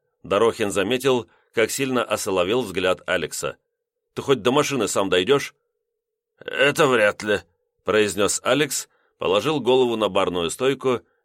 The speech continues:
и сладко захрапел. «Нет, таких специалистов мы не только в Вашингтоне, но и во всех штатах не найдем.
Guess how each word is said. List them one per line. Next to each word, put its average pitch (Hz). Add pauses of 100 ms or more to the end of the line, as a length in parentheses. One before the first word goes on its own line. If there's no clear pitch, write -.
(160)
и 143
сладко 104
захрапел. 90 (1600)
«Нет, 113 (240)
таких 139
специалистов 127
мы 117
не 113
только 143
в 110
Вашингтоне, 95 (380)
но 95
и 127
во 131
всех 131
штатах 113
не 92
найдем. 80